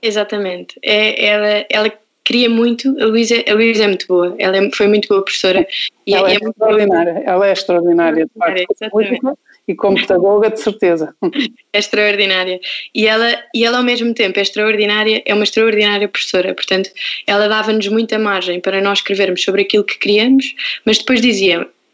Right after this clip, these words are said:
Speaker 1: Ok, mas então mostra-me o que é que tu queres, ou seja, mostra-me o que tu queres que as pessoas ouçam. E às vezes não faz mal se não liga à primeira. Há pessoas que encontram um sentido numa letra que não era bem o que o autor queria passar, mas isso não tem mal, desde que passe uma coisa concreta.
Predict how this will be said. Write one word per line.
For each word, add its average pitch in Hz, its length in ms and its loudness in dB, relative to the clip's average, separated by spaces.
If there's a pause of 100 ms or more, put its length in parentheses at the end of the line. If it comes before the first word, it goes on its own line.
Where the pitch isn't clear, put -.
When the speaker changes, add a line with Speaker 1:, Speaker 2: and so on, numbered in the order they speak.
Speaker 1:
Ok, 185 480 -2
mas 208 160 2
então 233 200 4
mostra-me 262 540 2
o 170 60 -6
que 180 100 -4
é - 20 -6
que - 80 -12
tu 175 100 -6
queres, - 320 -2
ou 196 100 -2
seja, 185 260 0
mostra-me 208 560 0
o 220 80 -2
que - 120 -8
tu 220 120 -2
queres 226 260 0
que - 100 -4
as 214 60 -2
pessoas 196 400 -2
ouçam. 190 360 -2 (380)
E 240 80 2
às 247 100 2
vezes 269 220 4
não 269 140 4
faz 254 240 -2
mal 254 180 2
se 254 140 -4
não 240 140 0
liga 220 260 0
à 202 40 -2
primeira. 185 460 -2
Há 170 60 -4
pessoas 202 380 0
que - 180 -2
encontram 208 520 0
um 208 80 0
sentido 208 380 0
numa 214 180 4
letra 233 260 2
que 240 100 -2
não 233 100 4
era 226 140 2
bem 220 180 2
o 220 60 2
que 220 120 -2
o 208 40 4
autor 196 300 -2
queria 196 200 0
passar, 185 360 -2
mas 185 140 -2
isso 226 180 0
não 254 120 4
tem 247 140 0
mal, 175 260 0 (380)
desde 226 260 0
que - 80 -16
passe 226 280 -2
uma 240 120 0
coisa 240 260 -2
concreta. 214 580 -4